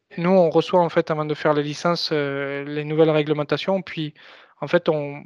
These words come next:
on regarde en fonction des techniques qu'on veut utiliser dans les réglementations et ce qui nous intéresse, mais en réalité, euh, il y a tellement de trucs et de retrucs que je suis pas du tout spécialiste là-dedans. Il y a, il y a beaucoup de, beaucoup de choses et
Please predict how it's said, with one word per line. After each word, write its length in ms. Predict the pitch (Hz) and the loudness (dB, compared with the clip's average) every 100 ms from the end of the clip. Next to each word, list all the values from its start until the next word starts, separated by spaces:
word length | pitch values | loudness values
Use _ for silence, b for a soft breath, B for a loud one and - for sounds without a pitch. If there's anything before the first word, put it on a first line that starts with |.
| - | -6
on 140 | 165 | -4
regarde 300 | 156 165 170 | 0 4 4
en 80 | 160 | 2
fonction 260 | - 151 | -4 -6
des 60 | 160 | -4
techniques 320 | 160 - 165 | -4 -6 -6
qu'on 100 | 165 | -2
veut 100 | 147 | -2
utiliser 640 | 147 - 147 160 175 175 - | -2 -4 0 4 4 2 -2
dans 100 | 156 | -4
les 80 | 147 | -2
réglementations 540 | 147 151 151 160 - | -2 -2 0 0 0
et 40 | 165 | -4
ce 80 | |
qui 60 | - | -4
nous 100 | 151 | -4
intéresse, 420 | 143 151 165 - | 0 4 4 2
mais 120 | 156 | -4
en 60 | 143 | 0
réalité, 480 | 143 143 - 180 165 | 0 0 2 4 4
euh, 80 | 135 _ B B B B B | 0 _ B B B B B
il 60 | 151 | -4
y 20 | |
a 40 | |
tellement 240 | 151 156 160 | 0 0 0
de 180 | 151 | 0
trucs 380 | 143 - 175 165 | -2 0 -2 0
et 60 | 156 | 0
de 100 | 151 | 0
retrucs 380 | 147 - 180 - | 0 0 -2 0
que 480 | 160 143 139 135 - 156 B B B _ | 0 0 -2 -6 -12 -18 B B B _
je 180 | - - | -20 -18
suis 160 | 165 - | -18 -4
pas 200 | - 156 | 0 0
du 120 | 147 | -2
tout 140 | - | -6
spécialiste 460 | 175 - 151 156 - | -4 -4 -4 -4 -2
là-dedans. 160 | 151 170 | 0 2
Il 80 | |
y 20 | 160 | 2
a, 60 | |
il 40 | 143 | 0
y 40 | |
a 40 | |
beaucoup 280 | 143 151 - | -2 -6 -6
de, 360 | 151 156 143 143 - _ B B B B _ | -2 0 0 -6 -12 _ B B B B _
beaucoup 260 | 160 151 160 | -8 -6 -4
de 40 | |
choses 300 | - 175 160 | 0 2 2
et 320 | 151 139 139 | 2 0 -4